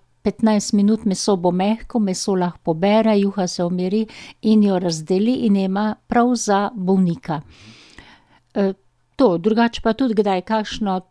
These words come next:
če ima govejo doma kaj pospravljeno, en dve rebrci goveje recimo, pa tudi mogoče kaj od piščančka, tako eno krilce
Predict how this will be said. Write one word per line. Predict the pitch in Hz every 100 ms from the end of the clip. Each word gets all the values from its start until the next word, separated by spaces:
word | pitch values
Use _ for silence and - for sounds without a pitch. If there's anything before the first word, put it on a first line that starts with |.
| _ _
če | -
ima | 208 202
govejo | 190 190 185 190 202 226 233
doma | 226 196 196 196
kaj | - 196
pospravljeno, | 185 180 - 226 208 233 226 214 214 - - - _
en | 220 208
dve | 208 254 269
rebrci | 233 226 196 - 208 180
goveje | 190 185 180 175 180
recimo, | 180 - - 208 233 254 247 - - - -
pa | 196 185 202
tudi | - 254 240
mogoče | 220 202 220 - 185
kaj | - 208 214
od | 202 196 -
piščančka, | 208 - 220 214 233 - 208
tako | - 220
eno | 196 185
krilce | - - 208 220 214 240 233